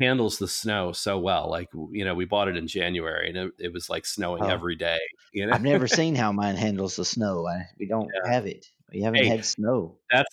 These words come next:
Speaker 1: the main reason you, you drive a truck or an S U V around here, because it snows, like, for three months, four months out of the year, and you need to,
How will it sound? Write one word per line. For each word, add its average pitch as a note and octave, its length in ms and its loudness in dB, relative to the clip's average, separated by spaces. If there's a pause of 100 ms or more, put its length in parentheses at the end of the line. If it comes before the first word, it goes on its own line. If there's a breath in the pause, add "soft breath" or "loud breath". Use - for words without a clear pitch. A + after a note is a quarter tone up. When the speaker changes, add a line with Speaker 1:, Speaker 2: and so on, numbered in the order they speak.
(100)
Speaker 1:
the B2+ 80 2
main B2+ 180 4
reason B2 340 4
you, G#2 140 4
you G2 300 0
drive G#2+ 320 2
a F#2 40 0
truck F2+ 300 -2
or G2+ 60 2
an F#2 80 2
S F#2 200 -4
U F#2 80 0
V F#2 120 2
around F2 280 0
here, F2+ 220 -2
because F2+ 400 -4
it G#2 180 -4
snows, F#2 600 -2
like, F2 300 -4 (460)
for F2 200 -4
three F#2+ 280 -2
months, F#2 420 0
four F2+ 240 -4
months F2+ 280 -4
out F#2 140 -2
of F2+ 80 -6
the F2 80 -4
year, F2 360 -2
and F2 220 -4
you F2+ 160 -4
need F2+ 320 -4
to, E2 360 -6